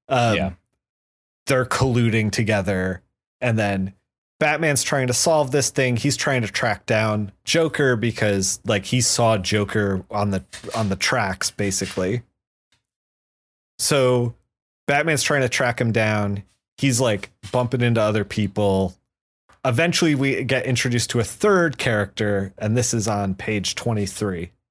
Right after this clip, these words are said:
Speaker 1: Do you wanna talk about Lady, Lady, what, what's her name? Reinhold?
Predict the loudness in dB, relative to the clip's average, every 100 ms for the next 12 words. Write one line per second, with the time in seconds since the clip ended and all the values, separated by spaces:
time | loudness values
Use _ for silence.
0 | -6 0 0 0 -2 -2 -2 0 0 -2
1 | -6 _ _ _ _ _ _ _ _ _
2 | _ _ 0 2 2 0 -2 -4 0 2
3 | 2 2 0 0 0 2 0 0 0 0
4 | -2 -4 -10 -2 2 2 4 2 2 -2